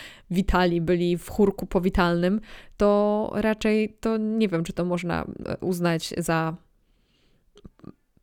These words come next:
za znajomienie się ze sobą. Raczej takie: "Widziałam kogoś". No, czy ja znam, nie wiem, króla Karola, bo go widziałam, e, nie wiem,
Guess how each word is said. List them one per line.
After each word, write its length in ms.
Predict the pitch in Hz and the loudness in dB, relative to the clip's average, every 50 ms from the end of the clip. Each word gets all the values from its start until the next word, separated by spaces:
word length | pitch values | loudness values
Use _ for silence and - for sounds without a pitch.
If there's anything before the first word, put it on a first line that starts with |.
| - | -8
za 220 | - 170 185 185 180 | -2 4 6 6 6
znajomienie 540 | 165 175 180 170 170 180 180 170 165 160 156 | 6 4 2 2 4 4 2 2 0 0 -2
się 120 | - 165 | -2 -2
ze 100 | 165 165 | -2 -2
sobą. 380 | 160 - 165 156 170 165 165 175 | 0 -2 -2 -2 0 0 0 2
Raczej 320 | 185 196 190 - 190 196 | 0 0 0 0 0 0
takie: 640 | 196 185 170 165 - 175 170 170 170 165 165 165 165 - _ _ _ _ _ _ _ _ _ _ - _ _ _ - - _ - | 0 -2 -6 -4 -4 -4 -2 -2 -2 -2 -2 -4 -6 -8 _ _ _ _ _ _ _ _ _ _ -20 _ _ _ -20 -20 _ -4
"Widziałam 480 | 202 180 214 196 214 208 202 196 180 180 | 0 0 2 4 4 4 4 4 2 0
kogoś". 380 | - - 175 - - 156 - - | 0 0 -2 0 0 -6 -2 0
No, 120 | 196 190 | -2 0
czy 140 | - - 214 | 2 2 4
ja 180 | 208 190 190 | 4 4 4
znam, 300 | 196 196 196 190 190 190 | 2 2 0 0 2 2
nie 100 | 185 185 | 0 0
wiem, 240 | 175 175 175 175 170 170 - - | 0 0 -2 0 -2 -4 -4 -6
króla 280 | - - 190 190 190 190 | -2 0 2 4 4 2
Karola, 440 | - 214 196 196 196 202 214 226 | 2 0 2 2 4 2 2 0
bo 140 | 208 202 214 | 0 0 -2
go 200 | 202 233 226 220 | 0 0 0 0
widziałam, 540 | 208 220 202 202 202 190 208 208 208 214 220 214 - - - - - - - - - - | 0 -2 0 2 2 2 2 2 0 0 -4 -6 -10 -20 -20 -20 -20 -20 -20 -20 -8 -6
e, 100 | 190 190 | -4 -2
nie 160 | 190 190 180 | 0 -2 -2
wiem, 460 | 180 175 175 175 175 175 175 170 - | -2 -2 -2 -2 -4 -4 -6 -8 -10